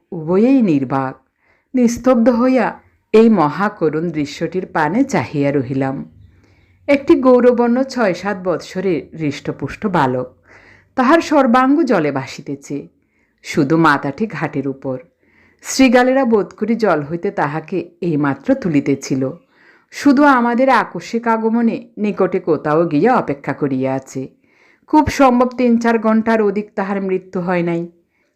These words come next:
ঠিক যেন বিসূচিকার নিদারুণ যাতনা ভোগ করিয়া সে বেচারা মা গঙ্গার কোলের উপরেই ঘুমাইয়া পড়িয়াছিল। মা অতি সন্তর্পণে তাহার সুকুমার নদর দেহটিকে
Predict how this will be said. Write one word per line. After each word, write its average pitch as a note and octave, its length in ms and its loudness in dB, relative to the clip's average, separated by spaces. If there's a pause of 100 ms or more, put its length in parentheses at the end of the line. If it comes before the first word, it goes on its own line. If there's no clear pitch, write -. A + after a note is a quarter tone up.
(200)
ঠিক A3+ 260 2
যেন F#3 360 2 (360)
বিসূচিকার D3 640 0
নিদারুণ D3 540 2
যাতনা D3+ 500 0
ভোগ D#3 340 -4
করিয়া C#3 340 -4 (480)
সে C4+ 260 4
বেচারা A#3+ 720 0
মা G#3+ 280 2
গঙ্গার G3+ 420 -2
কোলের F#3+ 380 -2
উপরেই F3 400 0
ঘুমাইয়া D3 480 0
পড়িয়াছিল। C3 800 -6 (800)
মা C#4 240 6
অতি C#4 280 0
সন্তর্পণে A3 920 -4 (160)
তাহার F#3+ 240 -4
সুকুমার D3+ 600 0
নদর D3 480 0
দেহটিকে D3+ 580 -6